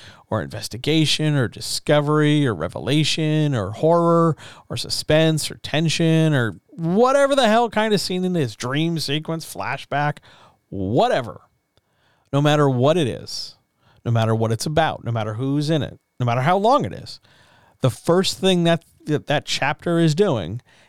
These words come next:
is teaching the reader how to engage with your work. That chapter is showing the reader, "Hey, this is how the writer put, wor-, puts words together. This is how they describe things. This is how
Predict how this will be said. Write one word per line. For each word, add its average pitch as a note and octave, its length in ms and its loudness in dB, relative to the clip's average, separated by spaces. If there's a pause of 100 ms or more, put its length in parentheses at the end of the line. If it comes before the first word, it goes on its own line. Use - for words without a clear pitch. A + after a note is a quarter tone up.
(140)
is A#2+ 240 -2 (160)
teaching E3 540 0
the G3+ 100 4
reader D3+ 600 0 (380)
how C3 280 2
to E3+ 240 -2
engage C3 600 0
with A#2+ 180 -2
your A2+ 160 -4
work. E2+ 380 -12 (720)
That C3 140 0
chapter D3 400 0
is B2 100 0
showing D#3+ 480 2
the D#3 80 2
reader, C3+ 280 2
"Hey, G3+ 200 4
this D#3 180 2
is E3 120 -2
how E3 100 4
the D#3 120 2
writer C#3 220 2
put, - 200 -8
wor-, C3+ 180 -4
puts C#3+ 260 -2
words C3+ 300 -2
together. D2 400 -10 (280)
This C3 140 0
is C#3 120 0
how D3 160 2
they C#3 100 0
describe A2+ 560 -2
things. - 340 -14
This B2 140 -2
is C3 140 0
how C3 300 -2